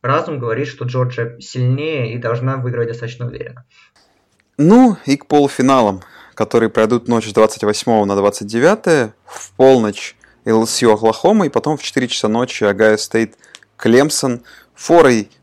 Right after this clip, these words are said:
Speaker 2: ну так, смотрю, не сильно сменились. Л С Ю был, как и был, фаворитом два тачдауна, так и остался.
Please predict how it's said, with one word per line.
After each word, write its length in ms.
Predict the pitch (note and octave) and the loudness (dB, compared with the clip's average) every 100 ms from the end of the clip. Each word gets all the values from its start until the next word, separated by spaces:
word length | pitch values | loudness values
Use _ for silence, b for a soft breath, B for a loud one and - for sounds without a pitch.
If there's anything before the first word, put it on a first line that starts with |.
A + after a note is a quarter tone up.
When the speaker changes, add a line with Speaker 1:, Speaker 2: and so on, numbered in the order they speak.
| - | -2
Speaker 2:
ну 120 | C#3 | 0
так, 320 | C#3 A2 - | 2 0 -2
смотрю, 300 | - A2 A2+ | -8 -6 -2
не 100 | A#2+ | -2
сильно 340 | - C3+ A2 G2 _ _ _ _ | -2 0 0 -2 _ _ _ _
сменились. 600 | - - B2 G3+ G#3+ B2 | -12 -6 -2 0 -2 -2
Л 160 | A#2 A2+ | -4 -4
С 140 | - | -4
Ю 120 | C3 G#2 | -4 -4
был, 300 | G2 F#2 - | -4 -6 -8
как 220 | - - | -8 -6
и 20 | A2 | -4
был, 220 | F3 G#3 B2 - | -4 -4 -8 -4
фаворитом 360 | B2+ B2 A2 | -2 0 0
два 100 | A2 | -2
тачдауна, 440 | A#2+ A2 A#2 A2 G2+ | -2 -2 -2 -2 -4
так 180 | G2 G2+ | -6 -6
и 20 | |
остался. 580 | - C3 E3+ - A2 | -2 0 0 0 -6